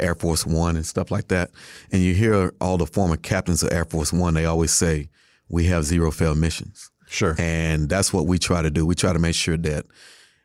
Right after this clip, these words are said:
Speaker 1: every little minute really counts when you think about it, because you got players,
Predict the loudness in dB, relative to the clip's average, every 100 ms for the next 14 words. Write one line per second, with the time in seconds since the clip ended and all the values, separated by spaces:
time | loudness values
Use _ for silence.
0 | _ _ _ _ -2 0 2 4 4 4
1 | 2 2 4 2 0 -6 _ _ _ -4
2 | 0 2 2 0 -2 -4 -12 -18 -18 _
3 | 0 2 0 0 0 -2 -2 -4 -4 0
4 | 0 -2 -4 -4 -2 0 -2 -8 _ _
5 | _ -2 2 2 2 0 -6